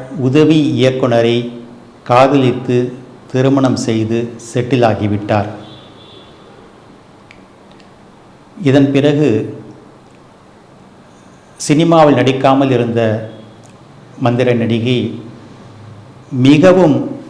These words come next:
உடம்பு குண்டாகி போயிருக்கிறார். அந்த ஃபோட்டோக்கள் எப்படியோ இணையத்தில் வெளியாகி வைரலானது. "அடப்பாவமே,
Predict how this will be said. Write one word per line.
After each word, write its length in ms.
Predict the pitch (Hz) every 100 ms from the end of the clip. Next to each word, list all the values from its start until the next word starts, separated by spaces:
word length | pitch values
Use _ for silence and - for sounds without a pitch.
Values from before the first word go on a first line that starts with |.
| - - - -
உடம்பு 560 | 143 156 156 147 131 123
குண்டாகி 500 | 127 131 131 123 113
போயிருக்கிறார். 840 | 120 110 110 107 117 117 143 - - - - - - - -
அந்த 680 | 127 127 127 123 117 113 107 -
ஃபோட்டோக்கள் 760 | 156 156 160 - 139 117 110 - - -
எப்படியோ 840 | 127 123 147 143 143 131 117 - - - - - - - - - - -
இணையத்தில் 920 | 123 139 156 143 - 123 110 110 - - - - - - 120
வெளியாகி 580 | 120 135 131 123 127 120
வைரலானது. 840 | 113 123 127 113 110 107 107 127 - - - - - - - - - - - 107
"அடப்பாவமே, 960 | 107 131 135 123 131 135 117 113 110